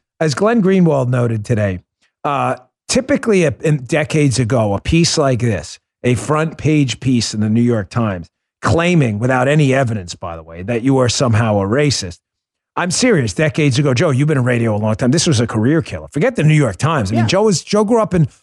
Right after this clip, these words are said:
Speaker 1: Maryland Talk Radio on one of the bigger stations over there, which is right in the D C market. It's right there. Wouldn't you agree if the Baltimore Sun, forget about the New York Times,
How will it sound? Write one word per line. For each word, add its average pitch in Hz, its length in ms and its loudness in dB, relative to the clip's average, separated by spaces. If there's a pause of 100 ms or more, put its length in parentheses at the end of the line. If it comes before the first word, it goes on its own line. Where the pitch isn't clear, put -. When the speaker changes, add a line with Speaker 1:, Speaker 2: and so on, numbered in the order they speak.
(120)
Speaker 1:
Maryland 147 480 2
Talk 135 300 -2
Radio 135 380 2
on 120 80 0
one 120 100 2
of 110 60 2
the 98 40 -6
bigger 123 220 -2
stations 123 360 0
over 151 140 2
there, 151 240 0 (360)
which 175 180 0
is 160 120 0
right 226 180 0
in 220 80 2
the 214 80 4
D 175 180 4
C 180 200 2
market. 120 420 0
It's - 120 -6
right 127 200 2
there. 95 240 -2 (400)
Wouldn't 254 140 2
you 294 60 4
agree 240 140 4
if 202 80 0
the 165 80 0
Baltimore 202 500 2
Sun, 220 320 0
forget 214 180 0
about 220 120 0
the 143 80 2
New 143 100 4
York 127 160 0
Times, 156 340 -4